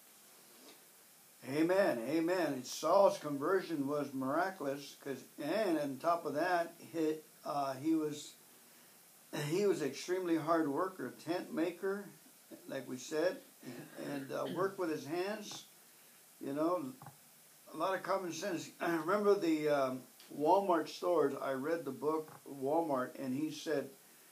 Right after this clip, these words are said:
he said God was inspiring him to make those Walmarts all over. <clears throat> But he would go into the truck l-, lounge and counsel with the truck drivers.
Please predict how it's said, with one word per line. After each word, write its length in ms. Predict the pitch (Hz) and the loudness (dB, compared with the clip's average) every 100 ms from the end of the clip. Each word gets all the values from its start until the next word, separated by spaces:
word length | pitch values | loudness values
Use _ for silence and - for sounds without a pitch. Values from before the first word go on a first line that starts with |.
| - | -14
he 120 | 151 151 | -10 -6
said 360 | 180 160 131 | -2 -2 -2
God 500 | 117 135 165 185 139 123 | -2 2 4 4 2 -2
was 180 | 127 | -8
inspiring 560 | 120 110 - 139 139 131 | -12 -16 -4 -2 -2 -4
him 260 | 127 131 127 - | -6 -8 -8 -8
to 180 | 117 117 | -8 -6
make 300 | 139 143 139 | -4 -4 -6
those 180 | 131 117 | -8 -8
Walmarts 600 | 117 127 147 139 123 113 | -8 -4 -4 -4 -6 -8
all 200 | 123 123 | -8 -6
over. 280 | 156 127 123 127 - - - - | -6 -6 -6 -12 -20 -20 -20 -10
<clears throat> 200 | 175 147 | -4 -2
But 140 | 143 139 | -2 0
he 160 | 190 | 2
would 200 | 185 143 | 2 2
go 200 | 151 165 | 4 4
into 260 | 170 165 170 | 4 -2 -4
the 120 | 147 | -6
truck 360 | - 180 196 247 - | -6 -6 -6 -8 -14
l-, 140 | - 139 - | -8 -8 -4
lounge 500 | 151 143 151 151 - | -2 0 -2 -6 -10
and 200 | 156 143 | -6 -6
counsel 500 | - 165 170 - 165 | -2 -2 -2 -6 -4
with 160 | 143 139 | -4 -4
the 80 | 147 | -6
truck 300 | - 190 190 | -4 -6 -4
drivers. 600 | 123 - - - - | -8 -8 -12 -18 -20